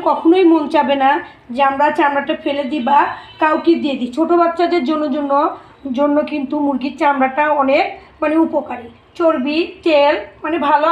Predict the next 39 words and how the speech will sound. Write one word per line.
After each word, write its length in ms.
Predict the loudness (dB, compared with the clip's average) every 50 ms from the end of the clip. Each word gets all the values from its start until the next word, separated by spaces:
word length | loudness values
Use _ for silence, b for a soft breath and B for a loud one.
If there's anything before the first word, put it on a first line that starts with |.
| 0
আমরাও 200 | 2 2 0 0 0 0
খেতে 220 | -4 -2 0 -2 -4 -4
পারি, 180 | -8 -12 -10 -6 -2 0
বড়রাও 320 | 0 0 2 2 2 2 0 -2
খেতে 200 | -6 -4 -4 -2 0
পারি। 180 | 0 0 0 -2 -4 -4 B B B B B -2
তো 60 | 2 2 2 4
বন্ধুরা 320 | 2 0 0 0 0 0 0 2 4
যাই 200 | 4 4 2 2 2
হোক, 180 | 2 2 2 2 -2 B B B B -4 0
সব 140 | 0 0 0 -2 -6
খাবারই 360 | -4 -4 -2 -2 0 -2 -2 0 0
যদি 160 | 0 0 0 -2 0 0
সুন্দরভাবে 460 | -2 -2 0 0 0 0 2 2 2 2
রান্না 280 | 2 2 2 0 -2 -2
করে 120 | -2 -4 -4 -4
পরিবেশন 400 | -8 -8 -6 -6 -6 -4 -2 -4 -2
করা 240 | 0 2 2 2 2 2 2
যায় 200 | 2 2 2 2 -2 B B B B B
সেটাই 380 | -8 -6 -6 -4 -2 -2 -2 -2 -2
খেতে 200 | -6 -6 -4 -4 0
ভালো 220 | 0 2 4 4 4 4
লাগে। 220 | 2 2 2 0 0 -2 B B B B B B -10 -4 0 2
আর 220 | 4 4 4 2 2 0
মুরগির 280 | -2 -2 -2 -2 -2 0
চামড়া 280 | 0 0 2 2 2 2
দিয়ে 140 | 2 2 2
আমি 100 | 2 2 0
আপনাদেরকে 400 | -2 -4 -4 -4 -4 -4 0 0 0
একদিন 380 | 0 0 -2 -6 -4 -4 -4 -4 -4 B B B B 0
শীত 180 | 0 0 0 0 -2
পড়লে 240 | 0 0 0 2 0 0
সবজি 300 | 0 -2 -6 -6 -4 -2 0
রান্না 260 | 2 2 2 0 -2 -2
করে 140 | -2 -4 -2 -2 -2
দেখাবো, 360 | -2 -2 -2 -4 -2 0 0 0 0 0 B B B B B B -16 -12 -12 -6 0
তো 60 | 2 4 4 4
আপনারা 260 | 2 0 0 0 2 2
ওইভাবে 360 | 2 2 2 0 2 2 2